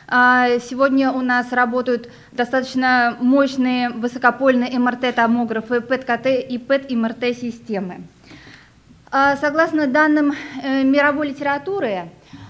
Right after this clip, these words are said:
а, например, чувствительность и специфичность, а, в, в выявлении, э, различных новообразований печени при узи, м, тем не менее, не превышает сорок-пятьдесят процентов.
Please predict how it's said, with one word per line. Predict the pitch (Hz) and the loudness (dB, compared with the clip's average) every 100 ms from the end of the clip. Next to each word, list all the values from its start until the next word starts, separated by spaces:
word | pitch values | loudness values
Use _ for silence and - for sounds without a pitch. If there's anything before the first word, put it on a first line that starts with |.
| - | -6
а, | 240 254 | -2 0
например, | 262 285 285 277 269 | -2 -2 0 0 -2
чувствительность | 262 294 285 302 294 262 247 233 277 | -6 -8 -6 -6 -4 -2 -2 -4 -8
и | |
специфичность, | 262 - 277 285 277 302 - 233 208 - - | -10 -10 -10 -8 -6 -6 -4 -6 -6 -10 -4
а, | 247 240 233 | 0 2 0
в, | 226 196 226 | -4 -12 -12
в | 226 | -6
выявлении, | 262 277 269 277 240 208 196 - - - | -4 -2 -2 -2 -2 -4 -8 -16 -20 -14
э, | - 247 247 247 247 254 | -2 2 4 4 2 2
различных | 269 277 254 233 214 | 0 -4 -6 -6 -2
новообразований | 240 247 254 254 254 247 | 0 0 0 -2 -2 -2
печени | 262 254 247 | -4 -4 -4
при | 240 262 | -4 -6
узи, | 269 302 370 - - | -4 -4 -4 -6 -8
м, | 240 240 | -6 -4
тем | 269 269 | -2 0
не | |
менее, | 277 285 277 | 0 0 0
не | 262 | -2
превышает | 262 254 247 254 285 269 277 | -2 -6 -6 -2 0 -2 -2
сорок-пятьдесят | 269 254 247 226 247 | -6 -6 -8 -8 -6
процентов. | 247 226 226 196 180 | -6 -8 -8 -12 -12